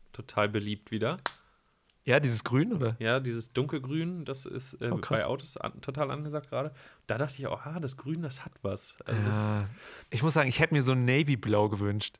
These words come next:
Speaker 2: Auch in dieser Form, weißt du, diese Art von Farbe. Und dann
Speaker 1: Mhm.
Speaker 2: dieses, das, das hätte ich, das hätte ich, glaub ich, wenn, hätte ich mir das so in dem Style gewünscht. Aber ich muss auch ehrlich sein, ich glaub, ich würde dann einfach eine Hülle drumrum knallen und das so einmal in drei Monaten sehen und dann mich freuen.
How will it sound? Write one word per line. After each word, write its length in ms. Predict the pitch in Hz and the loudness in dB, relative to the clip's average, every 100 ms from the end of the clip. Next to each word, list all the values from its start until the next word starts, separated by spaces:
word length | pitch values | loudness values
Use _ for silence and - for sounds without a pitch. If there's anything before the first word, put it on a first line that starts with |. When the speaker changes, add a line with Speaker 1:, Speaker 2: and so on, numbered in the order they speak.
| _ | _
Speaker 2:
Auch 180 | - 139 | 4 4
in 60 | 131 | 4
dieser 200 | 117 117 | 4 4
Form, 420 | - 131 135 113 | 4 4 6 6
weißt 200 | 107 123 | 2 2
du, 40 | |
diese 240 | 120 113 - | 0 2 6
Art 260 | 127 139 - | 8 6 4
von 260 | - 117 | 0 0
Farbe. 640 | 113 - 117 131 160 185 - _ _ _ - | 2 4 8 8 6 2 -2 _ _ _ -8
Und 100 | 117 | 0
dann 80 | 123 | 2
Speaker 1:
Mhm. 40 | 123 | 4
Speaker 2:
dieses, 500 | 120 113 - - - _ _ _ _ _ _ _ - | 4 2 0 -4 -10 _ _ _ _ _ _ _ -2
das, 280 | 165 113 - | 0 0 0
das 240 | 135 - | 0 2
hätte 120 | 135 | 0
ich, 140 | - - | 0 0
das 200 | 139 - | 2 2
hätte 80 | 123 | 0
ich, 100 | - | 4
glaub 180 | 123 | 4
ich, 160 | 120 117 | 4 2
wenn, 300 | 117 123 120 _ _ _ _ _ _ _ _ _ _ | 2 2 0 _ _ _ _ _ _ _ _ _ _
hätte 220 | - 117 | -2 0
ich 100 | 110 | 0
mir 100 | 113 | 2
das 160 | 107 - | 2 2
so 80 | 113 | 2
in 100 | 104 | 2
dem 180 | 110 120 | 2 2
Style 320 | - 107 98 | 2 2 0
gewünscht. 360 | 98 104 101 - | 0 -2 0 4
Aber 100 | 131 | 4
ich 60 | |
muss 120 | 135 143 | 6 6
auch 60 | |
ehrlich 200 | 135 143 | 6 6
sein, 160 | 143 131 | 4 2
ich 100 | 120 | 4
glaub, 160 | 127 123 | 4 4
ich 100 | - | 4
würde 160 | 120 | 4
dann 80 | 117 | 4
einfach 220 | 117 127 | 4 2
eine 180 | 113 104 | 2 4
Hülle 160 | 139 127 | 4 4
drumrum 460 | - 113 107 101 - _ - | 2 0 0 -2 -8 _ -4
knallen 340 | 113 107 123 | 2 4 4
und 120 | 120 | 2
das 120 | 117 | 2
so 80 | - | 4
einmal 460 | 113 120 127 123 117 - - - | 4 4 6 4 2 -6 -14 -4
in 160 | 135 123 | 0 4
drei 200 | 117 113 | 4 6
Monaten 440 | 117 127 127 123 | 4 4 2 2
sehen 320 | 104 104 117 | 2 4 4
und 140 | 123 113 | 2 2
dann 320 | 120 117 123 147 | 2 2 -2 0
mich 260 | 123 - | 0 0
freuen. 400 | - 117 - 107 | 0 2 2 0